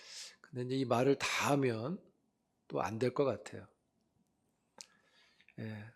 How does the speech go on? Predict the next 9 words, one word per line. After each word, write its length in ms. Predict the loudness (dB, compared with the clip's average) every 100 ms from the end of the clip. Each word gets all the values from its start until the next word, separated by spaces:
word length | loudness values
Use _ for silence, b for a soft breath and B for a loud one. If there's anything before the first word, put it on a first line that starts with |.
| _ -6
맛있는 360 | 0 2 4
음식을 520 | 2 2 2 2 2 0
막 920 | -10 _ _ _ -20 -12 -6 -6 -6
더 120 | -2
먹겠다고 560 | 0 2 0 2 0 0
하면 240 | -2 -4
탈이 280 | -4 -4 -2
나듯이, 680 | -4 -4 -6 -8 -8 -12 -14 _ _ _ _ _ _ _ _ _ _ _ -12
음, 240 | -10 -10